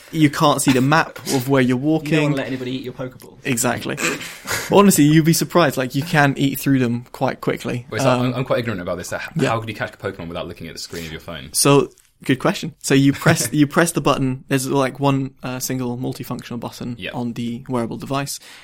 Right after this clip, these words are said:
Speaker 1: You press it, um, when it lights up. I think the color is green. Um, it vibrates and has a green little L E D, and that signifies that there's a Pokemon nearby that you've previously caught, let's say a Pidgey,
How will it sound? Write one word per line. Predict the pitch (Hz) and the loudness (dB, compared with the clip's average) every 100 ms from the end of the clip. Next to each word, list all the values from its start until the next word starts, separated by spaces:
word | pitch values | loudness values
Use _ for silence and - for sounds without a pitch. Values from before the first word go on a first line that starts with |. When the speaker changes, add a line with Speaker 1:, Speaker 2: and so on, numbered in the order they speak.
| _ - | _ -6
Speaker 1:
You | 135 | -4
press | - 143 - | 0 -2 0
it, | 139 - - - | -4 -4 -8 -4
um, | 127 127 - | -2 -2 -2
when | 127 127 | 0 0
it | 117 | 0
lights | 131 127 - | -2 -2 -4
up. | 123 | -8
I | - | -8
think | 135 123 139 | -10 -12 -14
the | 131 | -12
color | - 120 | -8 -6
is | 120 | -6
green. | 117 139 135 131 131 - - - | -6 -4 -2 -2 -6 -12 -20 -12
Um, | - 123 120 120 | -6 -4 -4 -4
it | 127 - - - | -8 -10 -14 0
vibrates | 131 127 135 127 - - - | 2 2 0 -2 -4 -10 -6
and | 120 117 120 - - _ _ | -6 -6 -8 -10 -16 _ _
has | - 120 | -10 -10
a | |
green | 120 131 123 | -4 -2 -2
little | 123 135 | -4 -6
L | 117 | -6
E | 120 | -4
D, | 147 151 170 - - - - | -2 -4 -6 -14 -20 -20 -6
and | 139 131 127 - - - | -2 0 0 -6 -10 -4
that | 127 - | -4 -2
signifies | 127 117 - 120 | -6 -8 -8 -8
that | - | -8
there's | 117 117 | -8 -8
a | 110 | -8
Pokemon | - 135 131 127 123 | -4 -4 -4 -6 -4
nearby | 123 117 123 110 | -4 -4 -4 -6
that | 117 - | -8 -10
you've | 120 117 - | -10 -10 -4
previously | 147 135 127 135 | 0 0 -2 -6
caught, | 131 175 - - | -2 -2 -2 -6
let's | 135 - | -8 -6
say | 120 | -8
a | |
Pidgey, | - 170 - | -4 -4 -4